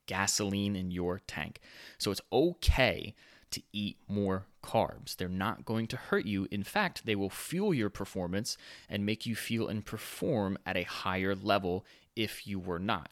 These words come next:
Now, is that a true statement for everyone? No, not really,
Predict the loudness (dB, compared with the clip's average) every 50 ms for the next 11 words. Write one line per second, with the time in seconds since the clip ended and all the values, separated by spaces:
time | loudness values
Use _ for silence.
0 | -20 _ _ _ -20 -4 2 4 4 4 4 0 -6 _ -18 -10 -6 -2 0 0
1 | 0 0 0 -2 0 2 4 4 4 4 2 -4 -6 -4 -2 0 0 0 0 0
2 | 0 -2 -2 -6 -10 _ _ _ _ 0 4 6 8 8 8 6 2 -2 _ _
3 | _ 0 0 0 0 0 2 2 2 2 0 -4